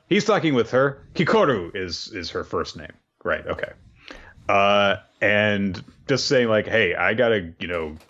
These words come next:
go find Rino and Iharu." And because, you know, we can't tell anywhere where they are. So if it's the same humanoid kaiju that you encountered, then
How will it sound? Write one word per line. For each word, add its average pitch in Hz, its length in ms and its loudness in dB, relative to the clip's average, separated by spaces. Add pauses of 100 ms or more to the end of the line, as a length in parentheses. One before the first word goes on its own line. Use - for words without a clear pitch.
(120)
go 90 280 0
find 85 680 -2
Rino 82 240 -2
and 76 80 -6
Iharu." 76 480 -2 (440)
And 78 720 -2
because, 80 460 -2
you 90 60 -8
know, 76 280 -2 (640)
we 87 200 -4
can't 90 300 0
tell 80 440 0
anywhere 80 460 0
where 76 180 -4
they 71 100 -4
are. 73 300 -2
So 73 400 -2 (540)
if 101 180 -2
it's - 160 -2
the - 80 -8
same 90 260 0
humanoid 85 400 -2
kaiju 98 400 0
that 76 120 -8
you 123 180 2
encountered, 82 720 -4 (220)
then 76 440 -4